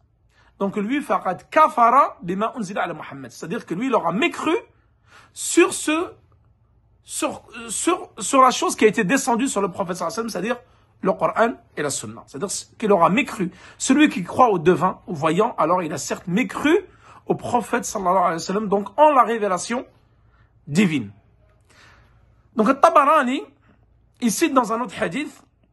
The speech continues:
An Ibn Umar. Donc lui, il cite également le fait de venir voir le Arraf, c'est-à-dire le voyant. Et il dit également, Falan tuqbal salatuhu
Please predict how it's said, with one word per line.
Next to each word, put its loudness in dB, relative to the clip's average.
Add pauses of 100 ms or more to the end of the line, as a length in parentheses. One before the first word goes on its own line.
(460)
An 2
Ibn 0 (160)
Umar. 2 (1080)
Donc -6
lui, 0
il -4
cite -6
également 4
le 4
fait -2
de 4
venir 2 (560)
voir 4
le 4
Arraf, 0
c'est-à-dire -2
le 4
voyant. 2 (1040)
Et 2
il 2
dit 2
également, 2
Falan 0
tuqbal -4
salatuhu 0